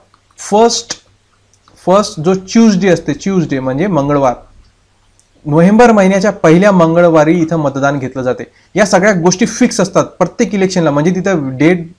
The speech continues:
निवडणूक आयोग ठरवत नाही, त्या already फिक्स आहे. जसं आपल्या भारतामध्ये निवडणूक आयोग निवडणुकीच्या तारखा जाहीर करत असतो,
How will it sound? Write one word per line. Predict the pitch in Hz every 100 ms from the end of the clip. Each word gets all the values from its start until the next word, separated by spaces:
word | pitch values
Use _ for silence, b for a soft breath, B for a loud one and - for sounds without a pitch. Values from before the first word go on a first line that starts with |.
| _
निवडणूक | 147 147 156 185 185
आयोग | 185 165 -
ठरवत | 147 143 165
नाही, | 165 139 123
त्या | 160
already | - 139 139 156 180
फिक्स | 180 160 139
आहे. | 117 b b -
जसं | 139
आपल्या | 180 202 170
भारतामध्ये | 151 147 175 180 170
निवडणूक | 156 165 180 180
आयोग | 151 175 185 _
निवडणुकीच्या | 143 135 147 165 180 185 190
तारखा | 170 147 _ 131 143 160 196
जाहीर | 170 165 170
करत | 170 156
असतो, | 135